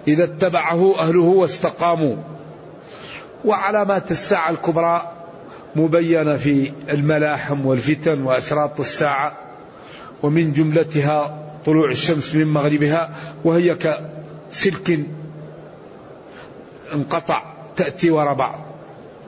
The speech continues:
خسف في المشرق والمغرب وفي الجزيرة، ونار تخرج من عدن تسوق الناس، والدجال والدابة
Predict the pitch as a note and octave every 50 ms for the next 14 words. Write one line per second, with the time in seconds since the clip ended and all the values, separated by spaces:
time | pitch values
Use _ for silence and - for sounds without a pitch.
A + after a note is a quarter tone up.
0 | - - - - - - - - - - - - - - - - - - - -
1 | - - - - F3+ E3+ - - - E3 D3 A#2+ B2+ D#3 D3 C#3+ C#3+ C3+ - -
2 | C#3 D3 D3 - - C#3 C3+ C#3+ C#3+ C#3 C#3 B2+ C#3 C#3 C#3+ C3+ B2+ C3 B2+ A2+
3 | G2+ C#3 C3 A#2+ C3+ C3 A2 A#2 C#3 C#3 C#3 C#3 A#2 - - - - - - -
4 | - - - - - - - - - - - C#3 C#3 C#3 C#3+ D3 D3+ D3+ D3 D3
5 | C#3+ C3 - - C3 - - D3+ D3 C3 C3+ C#3 C#3 C3+ C3 C3 C3+ C#3+ C3+ C#3
6 | C3 - - C3+ - - D#3 D3 C#3+ D3+ D3 C3+ C#3 C#3 C#3+ C#3+ C#3 B2 - -
7 | - - - - - - - - - - - - - - - - - C#3+ D3 C#3+
8 | B2+ A#2 D3 C3+ - - C3+ D3 D3 D3+ C#3+ B2+ B2 C3+ C3+ C3 A#2 A2 D#3 D3+
9 | D3 C#3 B2 A#2+ B2+ C3 A#2